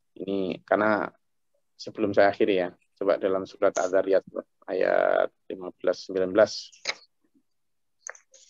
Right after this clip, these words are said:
Karena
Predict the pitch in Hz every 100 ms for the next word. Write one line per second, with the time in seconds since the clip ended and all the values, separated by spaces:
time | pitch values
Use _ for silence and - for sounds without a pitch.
0 | _ - - _ _ _ _ _ _ _
1 | _ _ _ _ _ _ _ _ 110 127
2 | 135